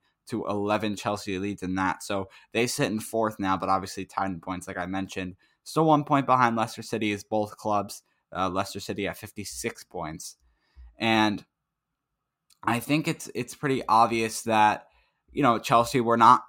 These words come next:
in their best, you know, uh, area of play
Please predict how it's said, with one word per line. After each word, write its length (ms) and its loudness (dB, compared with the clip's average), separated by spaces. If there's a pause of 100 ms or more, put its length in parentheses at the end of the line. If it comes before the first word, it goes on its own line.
in 180 2
their 160 6
best, 540 2 (180)
you 140 2
know, 320 0
uh, 360 0
area 380 2
of 140 -4
play 400 0